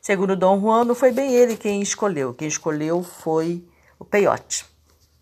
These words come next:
A condição para que ele fosse aprendiz de Dom Juan estaria no fato do peiote gostar dele ou não. <laughs>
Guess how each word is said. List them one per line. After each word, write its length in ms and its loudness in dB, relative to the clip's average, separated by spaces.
A 60 -12
condição 560 -2
para 220 -6
que 120 -10
ele 120 -6
fosse 480 -8
aprendiz 580 -6
de 160 -4
Dom 220 -4
Juan 440 -4
estaria 440 2
no 80 -4
fato 340 2
do 140 -12
peiote 840 -4
gostar 480 0
dele 320 -2
ou 120 -2
não. 280 -8
<laughs> 320 -20